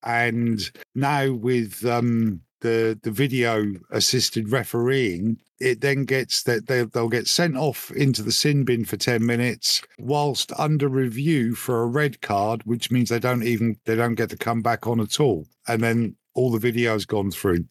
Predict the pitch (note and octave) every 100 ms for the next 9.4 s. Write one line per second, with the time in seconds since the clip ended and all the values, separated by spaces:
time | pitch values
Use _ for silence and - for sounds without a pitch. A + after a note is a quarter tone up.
0 | - - D#3+ C#3+ C#3+ A#2+ - - C#3 E3
1 | C3+ - D3+ E3 - C3 G#2+ G#2 - B2
2 | A2+ - B2+ A#2+ A#2+ A#2 A2 - _ -
3 | C#3+ C#3 G#2 - D3+ D#3 - B2 - A#2
4 | - C3+ A#2+ D#2+ E2+ G#2+ - - G2+ -
5 | F3+ C3+ - B2 - - G2+ D#2+ G#2+ A#2
6 | - _ A2+ G#2+ - _ - A#2 A#2 B2+
7 | - A2+ A2+ A2 A2 G#2+ - _ - C#3
8 | A#2 F2 F2 D#2 - - _ - A#2 A#2
9 | A#2 B2 A#2+